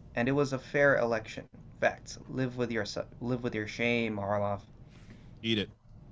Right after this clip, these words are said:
Speaker 1: <laughs> Roxy Stryer says, "Hey, Alex, you know I'm just kidding with you. I love you like a brother. This stays between you and me, but you're kinda my favorite of the whole crew.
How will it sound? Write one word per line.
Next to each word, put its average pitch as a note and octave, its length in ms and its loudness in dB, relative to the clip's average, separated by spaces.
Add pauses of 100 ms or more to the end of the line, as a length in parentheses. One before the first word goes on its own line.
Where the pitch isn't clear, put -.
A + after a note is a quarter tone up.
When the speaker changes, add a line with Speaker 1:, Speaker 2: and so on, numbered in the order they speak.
(120)
Speaker 1:
<laughs> D3+ 760 0
Roxy D3+ 300 10
Stryer E3 600 12
says, B2 240 4
"Hey, D3+ 140 10
Alex, C3+ 380 10
you C#3+ 60 0
know C#3+ 100 6
I'm C#3+ 120 6
just C#3+ 160 -4
kidding B2 240 2
with G#2 120 -2
you. G2+ 280 -4
I G#2 80 0
love C3+ 200 4
you C#3 80 2
like C3 200 2
a C3 40 -4
brother. G#2 460 2
This C3+ 140 -4
stays C#3+ 220 2
between C3 380 0
you C3+ 180 4
and C#3+ 100 4
me, D#3+ 180 2
but - 240 -4
you're B2+ 180 2
kinda C#3+ 300 2
my C#3+ 140 6
favorite D3 340 2
of C#3 60 4
the C#3 80 2
whole D3+ 180 0
crew. A#3+ 300 -4